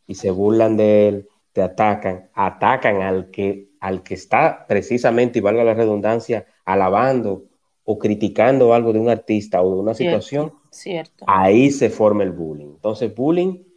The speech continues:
Speaker 1: aunque el tema es bullying escolar, yo creo que debemos de, de, de erradicarlo desde la primaria,
Speaker 2: De modo
Speaker 1: desde que
Speaker 2: general.
Speaker 1: de modo general, hasta que somos ya ancianos, porque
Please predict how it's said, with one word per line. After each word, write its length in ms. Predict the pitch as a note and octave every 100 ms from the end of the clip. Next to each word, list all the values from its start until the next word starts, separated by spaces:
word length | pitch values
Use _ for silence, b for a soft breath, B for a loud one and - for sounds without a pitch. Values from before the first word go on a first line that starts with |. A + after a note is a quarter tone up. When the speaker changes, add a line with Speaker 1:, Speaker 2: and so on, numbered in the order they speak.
| _ _
Speaker 1:
aunque 280 | - G#2+ G#2+
el 100 | G#2+
tema 200 | - C#3+
es 100 | E3
bullying 380 | C3 C#3 E3+ E3 -
escolar, 600 | A#2 - A2+ F#2 D#2 - _ _ _ _ _
yo 140 | G2+ G2
creo 220 | A#2+ A#2+
que 280 | B2+ A2+ -
debemos 400 | G2+ G2+ C3+ C#3
de, 240 | C3 A#2 -
de, 480 | A2 A2 G2+ - _ C#3+ - G#2+
de 80 |
erradicarlo 760 | G#2 G#2+ G#2 G2 A2+ B2 B2+ B2+ - _ _ _ _ _
desde 760 | G2+ G2+ G2 - G#2 G2 - - _ _
la 180 | F2+ F#2
primaria, 480 | G2+ G2 A#2 D3+ D3+
Speaker 2:
De 40 |
modo 80 | A2+
Speaker 1:
desde 100 | G#2+
que 60 | -
Speaker 2:
general. 340 | F#3 F3 - _ _ _ -
Speaker 1:
de 160 | A2
modo 260 | G#2+ B2+ D3
general, 440 | D3 C3+ D3 D#3 -
hasta 340 | G2+ - G2
que 100 | G2+
somos 400 | - A2+ B2+ A#2+
ya 180 | A#2 A#2+
ancianos, 840 | A2+ G2 - F2+ E2+ D#2 D2 _
porque 480 | - F2+ F2+ F#2+ F2